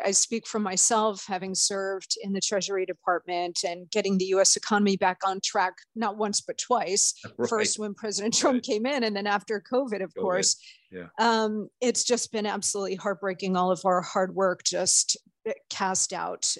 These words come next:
Speaker 1: um, by this team. And that's why on election night, when they could not call the race for President Trump's reelection, I had this crushing sense because we all knew what was coming,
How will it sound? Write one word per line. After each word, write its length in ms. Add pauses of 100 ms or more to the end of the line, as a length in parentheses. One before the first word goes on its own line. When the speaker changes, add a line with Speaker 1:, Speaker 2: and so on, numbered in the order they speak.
Speaker 1:
um, 260 (140)
by 120
this 280
team. 340
And 180
that's 220
why 200
on 120
election 540
night, 320 (100)
when 380
they 140
could 220
not 240
call 220
the 120
race 420 (420)
for 160
President 500
Trump's 460
reelection, 800
I 140
had 300
this 220
crushing 760
sense 580
because 400 (300)
we 160
all 220
knew 160
what 180
was 140
coming, 500